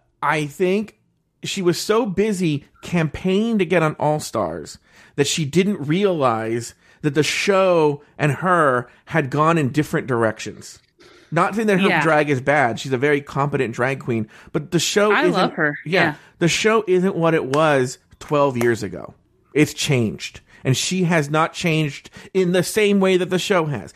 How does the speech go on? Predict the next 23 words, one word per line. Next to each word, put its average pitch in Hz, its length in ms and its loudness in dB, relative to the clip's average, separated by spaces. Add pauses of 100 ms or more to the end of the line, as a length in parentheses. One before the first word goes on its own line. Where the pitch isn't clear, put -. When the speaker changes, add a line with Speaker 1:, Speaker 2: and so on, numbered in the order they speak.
(120)
Speaker 1:
It - 100 2
doesn't 185 300 0
mean 220 160 2
she 202 140 -2
hasn't 175 280 0
evolved. 170 540 0 (140)
It 139 60 -2
doesn't 160 200 0
mean 165 100 2
she 160 140 0
isn't 135 240 0
good. 185 340 2 (140)
She 208 300 -4
has 208 100 2
just 196 240 -2
evolved 165 560 0
on 139 140 2
a 127 40 0
different 175 520 -2
path 139 480 -2 (260)
than 131 160 0
the 127 80 0
show. - 380 -4